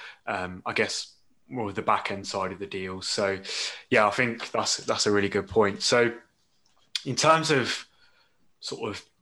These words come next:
outsourcing then, um, do you currently outsource anything within your sourcing business? And if so, what would you say are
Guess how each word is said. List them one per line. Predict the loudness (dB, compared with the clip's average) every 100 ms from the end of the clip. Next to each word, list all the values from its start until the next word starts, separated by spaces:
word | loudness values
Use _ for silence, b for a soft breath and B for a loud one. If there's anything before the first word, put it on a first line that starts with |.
| 2
outsourcing | 2 4 2 2 2 -2 -4
then, | -2 -4 -6 -14 -4
um, | 0 2 2 2 -2 -6 _ _ -8 -8 _ -2
do | 2
you | 4 4 2 0
currently | 0 0 0 0 0 _ 2
outsource | 2 2 -2 0
anything | -2 0 -2 -2
within | 0 0 0
your | -2
sourcing | 0 -2 -2 -2
business? | -2 -2 -2 -2 -4 B B B B B B B -2
And | -2 0
if | 0
so, | 2 4 4
what | 4 2
would | 0
you | -6
say | 0 2 4
are | 4 6 4 2